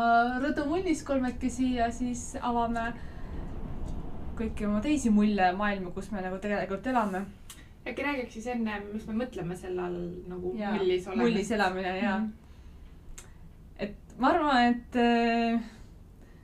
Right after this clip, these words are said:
Speaker 1: mina konkreetselt elan hästi palju sellises, äh, spordimullis, spordimaailmas, et ma olen pidevalt mingite teatud tüüpi inimeste keskel ja siis, äh, kohati nagu tundub, et aa, et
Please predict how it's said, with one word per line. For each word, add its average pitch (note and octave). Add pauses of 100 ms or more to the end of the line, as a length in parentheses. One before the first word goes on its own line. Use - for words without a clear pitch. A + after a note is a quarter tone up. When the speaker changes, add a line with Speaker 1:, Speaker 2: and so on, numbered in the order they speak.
(300)
Speaker 1:
mina D#4
konkreetselt A#3
elan A3
hästi G#3+
palju G#3+
sellises, G#3
äh, G3+
spordimullis, A#3+ (120)
spordimaailmas, A#3+ (380)
et A3+
ma A#3+
olen B3
pidevalt C4+
mingite A#3
teatud D4+
tüüpi C4
inimeste G#3+
keskel B3 (480)
ja A3
siis, B3
äh, B3+
kohati A4
nagu C4
tundub, E4+
et A#3
aa, C4+
et G#3